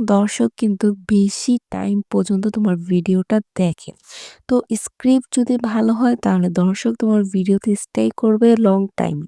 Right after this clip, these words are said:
আর যদি স্ক্রিপ্ট ভালো না হয় আর তোমার ভিডিও যদি ভালো না হয় তাহলে কিন্তু দর্শক থাকবে না। তো তারই জন্য ভিডিওর মধ্যে স্ক্রিপ্টটা অনেক ইম্পর্টেন্ট। আর স্ক্রিপ্ট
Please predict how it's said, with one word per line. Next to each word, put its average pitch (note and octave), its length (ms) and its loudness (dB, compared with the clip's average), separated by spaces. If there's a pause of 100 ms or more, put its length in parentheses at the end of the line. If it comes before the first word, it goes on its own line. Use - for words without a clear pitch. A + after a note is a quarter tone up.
(100)
আর F3 140 -2
যদি F3 280 -4
স্ক্রিপ্ট G#3+ 520 -2
ভালো F3+ 320 0
না F3+ 280 0
হয় G#3+ 200 2 (440)
আর G3+ 200 -2
তোমার F3+ 260 2 (140)
ভিডিও A3+ 360 2 (100)
যদি A#3 280 -2
ভালো F3+ 320 -2
না D#3+ 180 0
হয় F#3+ 160 -2
তাহলে F3+ 260 -4
কিন্তু E3+ 220 -2
দর্শক E3+ 380 -2 (160)
থাকবে F#3+ 320 0
না। D#3 100 -4 (540)
তো A#3 60 0 (200)
তারই A#3 400 0
জন্য G3+ 260 2 (100)
ভিডিওর F#3+ 360 2
মধ্যে F#3 240 0
স্ক্রিপ্টটা - 600 -2
অনেক F3 280 0 (100)
ইম্পর্টেন্ট। D#3+ 560 -2 (380)
আর - 100 -8 (180)
স্ক্রিপ্ট - 500 -6